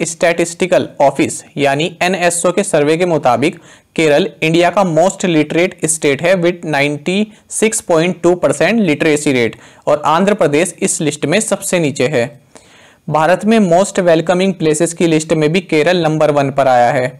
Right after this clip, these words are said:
केरल ने हाल ही में फर्स्ट मेरीन एम्बुलेंस भी लॉन्च की, जिसका नाम है प्रतीक्षा।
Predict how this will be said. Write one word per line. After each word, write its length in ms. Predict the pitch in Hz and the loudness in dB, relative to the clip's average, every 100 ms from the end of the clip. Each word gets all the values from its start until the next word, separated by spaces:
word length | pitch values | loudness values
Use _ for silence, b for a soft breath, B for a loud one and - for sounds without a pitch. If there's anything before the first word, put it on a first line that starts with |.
| _ _ - _ _ _ _ - | _ _ -20 _ _ _ _ -2
केरल 260 | 170 190 | 0 2
ने 140 | 208 226 | 2 2
हाल 280 | 180 160 | 2 2
ही 140 | 175 190 | 2 2
में 220 | 170 196 | 2 0
फर्स्ट 460 | - - 214 214 202 | -4 -2 -2 0 -2
मेरीन 400 | 175 160 180 196 | 2 2 0 0
एम्बुलेंस 500 | 151 151 156 160 160 | -2 2 2 2 0
भी 100 | 165 170 | 0 2
लॉन्च 280 | 151 151 | 2 0
की, 180 | - 196 | -2 -2
जिसका 340 | 185 170 - 175 | 0 -2 0 0
नाम 220 | 139 135 | 2 2
है 80 | 208 | 0
प्रतीक्षा। 640 | - 170 160 151 - 120 | 0 -2 0 -2 -2 -2